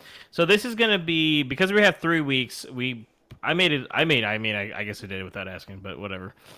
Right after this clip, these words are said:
Uh, so it needs to be at least ten episodes long. If the show's less than fifty minutes, it needs to be at least thirteen episodes. If it's fifty minutes to an hour in average, ten episodes is fine, you know? So it's gotta be a new series. You can't do, like, season two, so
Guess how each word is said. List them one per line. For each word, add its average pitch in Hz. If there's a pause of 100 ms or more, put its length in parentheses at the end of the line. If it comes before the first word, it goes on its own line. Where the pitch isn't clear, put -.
(240)
Uh, 165
so 214
it 240
needs 269
to 269
be 277
at 220
least -
ten 202
episodes 165
long. 120 (280)
If 160
the 170
show's 190
less 170
than 156
fifty 143
minutes, 127
it 135
needs 123
to 120
be 123
at 117
least 123
thirteen 123
episodes. 101 (500)
If 123
it's 123
fifty 165
minutes 156
to 160
an 147
hour 147
in 143
average, 139
ten 117
episodes 110
is 98
fine, 92
you 92
know? 95
So 123
it's 127
gotta 196
be 190
a 151
new 160
series. 156
You 131
can't 160
do, 156
like, 143
season 127
two, 117
so 101